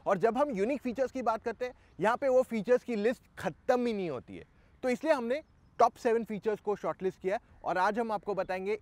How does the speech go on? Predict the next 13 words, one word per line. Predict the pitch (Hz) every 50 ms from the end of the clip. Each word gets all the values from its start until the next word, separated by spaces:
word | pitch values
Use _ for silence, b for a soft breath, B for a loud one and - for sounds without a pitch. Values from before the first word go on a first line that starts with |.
| -
इन | 165 180 196
सारे | - 196 170 160 175
features | 160 - 151 131 147 139 -
के | - 147
बारे | 127 117 107 104 107
में। | 101 101 - b b b b
So | 226 226
let's | 262 302 269 196 233
get | 269 220 240
into | 240 220 202
all | 226 196 175 165
the | 160 151
detail। | 135 127 98 104